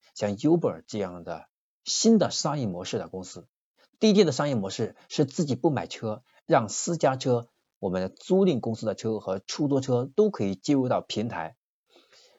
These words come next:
利用信息垄断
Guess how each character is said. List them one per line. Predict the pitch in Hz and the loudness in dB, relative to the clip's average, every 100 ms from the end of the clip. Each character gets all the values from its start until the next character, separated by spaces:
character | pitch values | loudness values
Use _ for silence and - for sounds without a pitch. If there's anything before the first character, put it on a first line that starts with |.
| _ _ | _ _
利 | 381 214 202 160 | 2 8 8 10
用 | 175 110 - | 6 4 -6
信 | - - - 220 143 | -8 -4 2 4 4
息 | - 139 135 | 2 2 2
垄 | 123 104 - - | 2 0 -2 -2
断 | 170 - | 0 0